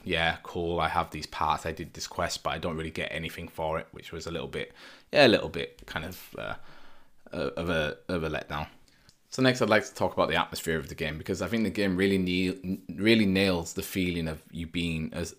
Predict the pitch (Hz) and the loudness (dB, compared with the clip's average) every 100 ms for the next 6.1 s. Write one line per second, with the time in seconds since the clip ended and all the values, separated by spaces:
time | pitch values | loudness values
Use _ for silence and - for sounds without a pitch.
0 | - 87 85 - 92 92 - - 95 87 | -8 -4 -4 -2 0 0 -2 -2 2 2
1 | 78 82 82 80 87 90 82 78 73 _ | 2 -6 -6 -6 -6 -6 -6 -6 -10 _
2 | _ - 92 101 - - - 104 85 117 | _ -12 -2 0 0 -4 2 4 6 4
3 | 113 123 120 110 - 80 90 90 78 - | 6 6 6 2 0 2 4 4 0 -4
4 | 90 117 110 101 92 92 - 90 90 95 | -2 2 4 2 2 -2 -2 -6 0 0
5 | 78 87 85 80 - 92 - 82 78 76 | 0 -2 -2 -4 -4 -2 -2 -2 -2 -4